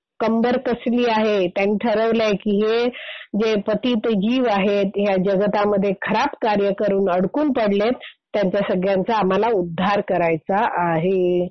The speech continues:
पतित जीव सदैव नवनवीन समाचार प्राप्त करण्यासाठी उत्सुक असतात. इच्छा असते, "अरे, सकाळचे सहा वाजले,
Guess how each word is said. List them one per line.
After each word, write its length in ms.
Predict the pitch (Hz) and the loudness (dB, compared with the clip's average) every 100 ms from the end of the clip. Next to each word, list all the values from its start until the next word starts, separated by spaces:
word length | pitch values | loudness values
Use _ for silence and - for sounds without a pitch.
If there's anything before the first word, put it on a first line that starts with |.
| - - - | -8 -18 -8
पतित 420 | 269 277 339 285 294 | -2 -2 0 -2 0
जीव 400 | 240 254 247 180 - - _ - | 0 2 2 0 -2 -10 _ -2
सदैव 420 | 233 220 208 190 190 180 - - | 0 0 0 0 0 -2 -6 -4
नवनवीन 680 | 247 302 311 269 247 330 403 - | -2 0 0 0 0 0 -2 -2
समाचार 560 | 240 226 214 226 202 196 | 0 0 0 0 0 0
प्राप्त 400 | 233 247 269 320 | 0 -2 -2 -4
करण्यासाठी 680 | 269 214 208 202 208 180 240 | 0 0 0 0 -2 0 0
उत्सुक 420 | 254 165 - 254 | 0 -4 -4 -2
असतात. 580 | 214 - 208 185 175 175 170 _ _ _ _ _ _ - | -2 -4 -2 0 0 0 -4 _ _ _ _ _ _ -6
इच्छा 300 | 226 - 269 | -4 -2 -2
असते, 220 | 226 208 | -2 0
"अरे, 280 | 240 330 392 _ _ _ _ | 0 0 -2 _ _ _ _
सकाळचे 380 | 214 - 240 254 | -8 -2 -2 0
सहा 300 | 320 220 220 | -2 0 0
वाजले, 300 | 285 277 269 | 0 2 0